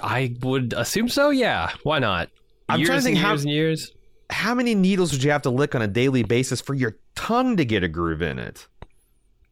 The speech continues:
Speaker 2: I mean, it
Speaker 1: Yeah,
Speaker 2: could
Speaker 1: it's a
Speaker 2: happen.
Speaker 1: lot.
Speaker 2: I, I, I don't know. It, but that's, that, that,
Speaker 1: I
Speaker 2: that
Speaker 1: think
Speaker 2: felt
Speaker 1: it's
Speaker 2: like
Speaker 1: three.
Speaker 2: something.
Speaker 1: We'd have to ask the owl.
Speaker 2: Yeah,
Speaker 1: <laughs>
Speaker 2: that felt. It, it feels like, it feels like something that's like, my God, is like, what, what does Captain Crunch? What does a lifetime of eating Captain Crunch do to you if, if licking a
Speaker 1: Oh,
Speaker 2: needle?
Speaker 1: yeah.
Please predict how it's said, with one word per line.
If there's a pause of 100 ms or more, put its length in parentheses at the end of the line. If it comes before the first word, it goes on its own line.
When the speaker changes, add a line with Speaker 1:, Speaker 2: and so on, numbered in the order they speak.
(440)
Speaker 2:
I
mean,
it
Speaker 1:
Yeah,
Speaker 2:
could
Speaker 1:
it's
a
Speaker 2:
happen.
Speaker 1:
lot. (200)
Speaker 2:
I,
I,
I
don't
know.
It,
but
that's,
that, (100)
that,
Speaker 1:
I
Speaker 2:
that
Speaker 1:
think
Speaker 2:
felt
Speaker 1:
it's
Speaker 2:
like
Speaker 1:
three.
Speaker 2:
something.
Speaker 1:
We'd
have
to
ask
the
owl. (1300)
Speaker 2:
Yeah, (240)
Speaker 1:
<laughs>
Speaker 2:
that
felt.
It,
it
feels
like,
it
feels
like
something
that's
like,
my
God,
is
like,
what,
what
does
Captain
Crunch?
What
does
a
lifetime
of
eating
Captain
Crunch
do
to
you
if,
if
licking
a
Speaker 1:
Oh,
Speaker 2:
needle?
Speaker 1:
yeah.